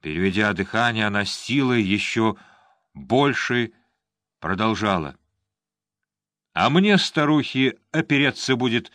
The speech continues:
не на что в тоске моей, если вы Господа Бога у меня отнимете". Глаза её налились слезами.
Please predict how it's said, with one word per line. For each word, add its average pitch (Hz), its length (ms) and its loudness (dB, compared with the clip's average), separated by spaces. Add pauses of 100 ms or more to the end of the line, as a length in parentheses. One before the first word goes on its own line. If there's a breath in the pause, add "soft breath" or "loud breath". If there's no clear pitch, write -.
(300 soft breath)
не 131 240 0
на 104 140 -4
что - 280 -4
в - 80 -16
тоске 101 420 -2
моей, 92 460 -2 (300 soft breath)
если 98 320 -2
вы 101 300 0 (360 soft breath)
Господа 95 600 -4
Бога 87 360 -2
у 87 120 -2
меня 85 520 -4
отнимете". 80 760 -12 (2000)
Глаза 101 440 -2
её 104 440 2
налились 92 540 -4
слезами. 87 640 -4